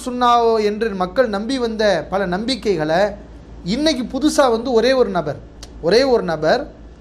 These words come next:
அவர் புதுசா வந்துகிட்டு எல்லாத்தையும் மாத்துறார். "ஆ, இது வந்து சரியில்லை, அறிவுக்கு ஒத்து வரல, இதை செஞ்சு காட்ட முடியுமா, நடைமுறைப்படுத்த முடியுமா?" இப்படி நாத்திகர் கேள்வி கேட்பாங்கல்ல, "அல்லாஹ்வை கண்ணில் காட்டுன்னு" அப்படின்ட்டு கேட்பாங்க.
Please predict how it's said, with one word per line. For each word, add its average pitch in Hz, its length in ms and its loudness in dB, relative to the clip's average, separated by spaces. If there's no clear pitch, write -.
அவர் 220 320 4
புதுசா 269 400 0
வந்துகிட்டு 220 640 -4
எல்லாத்தையும் 233 460 2
மாத்துறார். 175 420 -2
"ஆ, 180 160 2
இது 214 260 0
வந்து 226 200 -2
சரியில்லை, 185 420 2
அறிவுக்கு 202 340 0
ஒத்து 170 240 0
வரல, 143 260 -4
இதை 208 200 4
செஞ்சு 233 240 2
காட்ட 196 260 6
முடியுமா, 151 480 -2
நடைமுறைப்படுத்த 208 760 4
முடியுமா?" 147 480 -4
இப்படி 277 460 4
நாத்திகர் 254 720 2
கேள்வி 233 340 4
கேட்பாங்கல்ல, 214 520 2
"அல்லாஹ்வை 226 380 4
கண்ணில் 208 320 0
காட்டுன்னு" 196 440 0
அப்படின்ட்டு 185 280 0
கேட்பாங்க. 147 380 -2